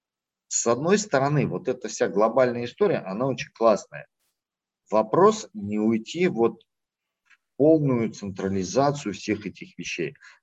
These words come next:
Потому что если будет централизовано абсолютно всё, ну, это не есть хорошо, по моему мнению. Кто-то скажет, что всё этим должно контролировать только государство, я против.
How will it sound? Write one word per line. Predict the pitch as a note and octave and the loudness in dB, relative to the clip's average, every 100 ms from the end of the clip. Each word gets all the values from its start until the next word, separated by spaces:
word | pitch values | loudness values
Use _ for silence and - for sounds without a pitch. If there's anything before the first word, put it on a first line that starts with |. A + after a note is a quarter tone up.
| _ | _
Потому | - G2 G#2+ | -10 -6 -4
что | A2 A#2 | -2 -4
если | A2 A2+ | -4 -4
будет | A2+ A2 | -2 -4
централизовано | G#2+ G#2+ G#2+ A#2+ C3+ F#3 A3+ A#2+ G2+ | -6 -6 -2 0 2 2 2 0 -2
абсолютно | G2 - - G#2 A2+ G#2 - D2+ | -6 -4 0 4 4 0 -4 -16
всё, | - - C#2 - _ _ _ _ _ _ _ _ _ _ _ _ _ _ _ _ _ _ B2+ | -12 -10 -10 -12 _ _ _ _ _ _ _ _ _ _ _ _ _ _ _ _ _ _ 0
ну, | D3 - | 0 4
это | C3+ C#3+ A2+ | 2 2 0
не | G2+ | 0
есть | G2 F#2+ | 0 -2
хорошо, | - D#2+ D#2 - - _ _ _ - | -6 -10 -10 -16 -20 _ _ _ -2
по | |
моему | A#2 C3 B2+ B2 | 2 2 4 2
мнению. | A2+ F2 D#2+ C#2+ C#2 _ _ _ _ _ _ _ _ _ | 0 -4 -6 -10 -14 _ _ _ _ _ _ _ _ _
Кто-то | - D3 D3 | 0 0 2
скажет, | G#2+ A#2 F#2 F2+ | 0 0 0 -2
что | - G2 | -4 -8
всё | - A#2 | 0 0
этим | G#2 F2+ F#2 | 0 -2 0
должно | F#2+ F#2+ G#2 - | 0 0 -6 -6
контролировать | F2 E2+ F#2+ F#2+ F2+ F2+ | -12 -6 -2 0 -2 0
только | G#2 F2+ - | -2 -4 -8
государство, | F#2+ F#2+ A#2+ E3 E3+ F2+ _ | -10 -8 0 0 0 -10 _
я | G#2+ C3 | -2 0
против. | - D2 | -6 -12